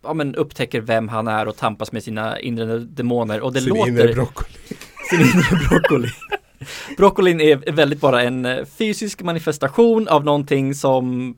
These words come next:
Speaker 1: bara finns och folk, eh, eh, tror mer om den än vad det egentligen är. Typ som i Monty Python,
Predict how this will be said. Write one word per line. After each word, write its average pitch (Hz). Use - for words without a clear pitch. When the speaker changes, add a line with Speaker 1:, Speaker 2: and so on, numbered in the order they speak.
Speaker 1:
bara 120
finns 117
och 127
folk, 120
eh, 123
eh, 131
tror 143
mer 135
om 120
den 113
än 120
vad 113
det 113
egentligen 110
är. 175
Typ 143
som 123
i 117
Monty 120
Python, 117